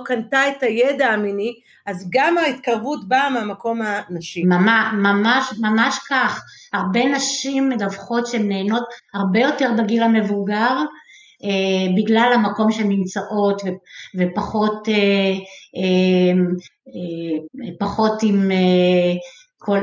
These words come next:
Speaker 2: כל ה-, אה, עכבות מהעבר, מהחינוך המיני השמרני. אבל באופן כללי אפשר להגיד שבגיל המבוגר, אה, קושי נוסף זה שהם גדלו בתקופה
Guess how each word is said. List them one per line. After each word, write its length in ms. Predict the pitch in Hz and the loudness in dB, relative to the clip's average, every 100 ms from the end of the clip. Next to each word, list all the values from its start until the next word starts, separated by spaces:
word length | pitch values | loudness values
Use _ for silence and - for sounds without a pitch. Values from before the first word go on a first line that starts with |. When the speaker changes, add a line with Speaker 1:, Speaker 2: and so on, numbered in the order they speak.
| 202 | -2
Speaker 2:
כל 220 | - 202 208 | -2 0 2
ה-, 480 | 202 196 180 180 | 2 2 2 0
אה, 840 | 175 - - 180 170 160 165 175 180 | -2 -6 -12 -10 -6 -4 -6 -8 -10
עכבות 640 | - 185 170 214 233 220 | -4 -4 0 2 2 2
מהעבר, 720 | 196 175 165 156 208 220 196 180 | 0 0 -2 0 2 4 4 2
מהחינוך 500 | 175 - 180 214 226 | 0 -2 0 0 2
המיני 300 | 220 202 196 | 0 2 0
השמרני. 600 | 185 185 180 175 175 165 - - - - | -2 -2 -2 -2 -6 -10 -14 -20 -20 -8
אבל 160 | 190 185 | -4 0
באופן 320 | 226 302 330 | 0 2 2
כללי 320 | 302 247 302 | 4 4 2
אפשר 240 | - 269 269 | 2 0 2
להגיד 280 | 269 330 339 | 2 0 0
שבגיל 460 | 254 202 196 240 302 | -2 -2 -2 0 2
המבוגר, 720 | 294 233 240 277 294 262 262 262 - - - | 2 0 0 0 2 2 0 -4 -10 -20 -18
אה, 320 | - 202 196 - | -10 -6 -4 0
קושי 320 | 269 285 285 | 0 2 0
נוסף 540 | 285 - 320 311 302 | 0 0 0 2 0
זה 200 | 262 208 208 | -4 -4 -4
שהם 920 | - 233 208 202 202 - - 220 226 | -4 -2 -2 -2 -6 -16 -2 2 4
גדלו 460 | 220 208 233 370 311 | 4 4 4 4 2
בתקופה 440 | - 277 226 | -2 -4 -4